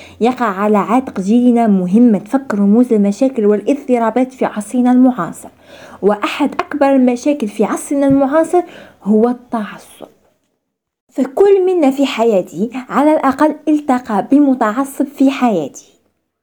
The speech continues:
فالتعصب هو شعور الفرد بأنه على حق وبأن الآخرين على باطل. مثلا في قاعة يوجد الكثير من الناس وهناك متعصب، يتم هناك مناقشة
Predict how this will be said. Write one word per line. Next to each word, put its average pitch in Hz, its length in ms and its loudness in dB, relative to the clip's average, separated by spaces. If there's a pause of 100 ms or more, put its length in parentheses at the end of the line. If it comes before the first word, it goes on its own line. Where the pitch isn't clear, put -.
(160)
فالتعصب 247 920 -2
هو 262 280 2
شعور 277 500 2
الفرد 214 560 -2
بأنه 233 540 0
على 269 320 0
حق - 420 -10 (400)
وبأن 247 600 2
الآخرين 254 720 0
على 233 320 0
باطل. 143 460 -8 (340)
مثلا 277 520 0
في 233 200 -4
قاعة 285 360 0
يوجد 269 360 0
الكثير 240 500 0
من 226 120 2
الناس 180 500 -4
وهناك 214 420 2
متعصب، 214 720 -4 (220)
يتم 294 420 0
هناك 320 260 0
مناقشة 285 520 2